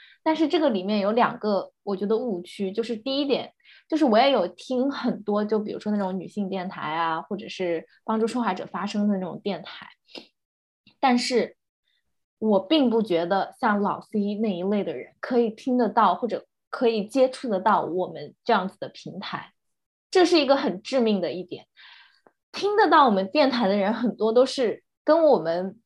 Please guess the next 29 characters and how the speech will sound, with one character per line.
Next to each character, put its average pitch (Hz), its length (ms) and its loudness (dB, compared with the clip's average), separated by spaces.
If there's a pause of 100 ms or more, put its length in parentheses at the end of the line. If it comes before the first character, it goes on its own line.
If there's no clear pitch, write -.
(120)
有 - 360 0
类 302 240 8
似 226 200 -6
的 196 140 2
经 247 340 -2
历， 226 240 -2
或 269 140 6
者 185 140 0
是 196 440 -2 (200)
有 220 300 2
类 269 160 4
似 247 140 -8
的 220 120 2
成 202 260 -4
长 190 240 -2
背 233 240 4
景， 170 280 -12
他 240 160 -2
们 240 120 4
会 226 480 2 (600)
发 269 200 2
现 240 300 -2
一 208 40 -2
些 202 220 -2
这 214 100 0
样 190 140 0
的 160 100 -8
平 - 260 -14
台， - 320 -14